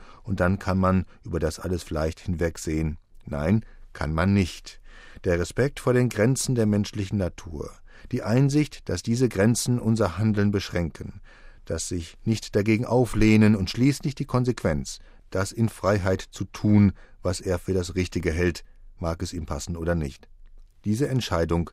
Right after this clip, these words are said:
Benedikt des Sechzehnten bleibt. Und mit dem Rücktritt hat er sichergestellt, dass es jeder sieht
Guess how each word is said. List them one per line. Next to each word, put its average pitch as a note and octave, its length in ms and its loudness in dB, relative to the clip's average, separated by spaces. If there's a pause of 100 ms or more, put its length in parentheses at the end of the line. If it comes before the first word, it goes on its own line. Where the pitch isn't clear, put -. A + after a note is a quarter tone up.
(100)
Benedikt E2 520 -2
des F2+ 140 -2
Sechzehnten D2+ 600 -6 (120)
bleibt. C#2+ 480 -10 (880)
Und - 240 -8
mit E2+ 160 -4
dem D#2 120 -4
Rücktritt B2 480 -2
hat A2 140 -6
er E2 100 -2
sichergestellt, A2 920 0 (280)
dass - 180 -10
es D2+ 140 -10
jeder D2 280 -4
sieht E2 420 -6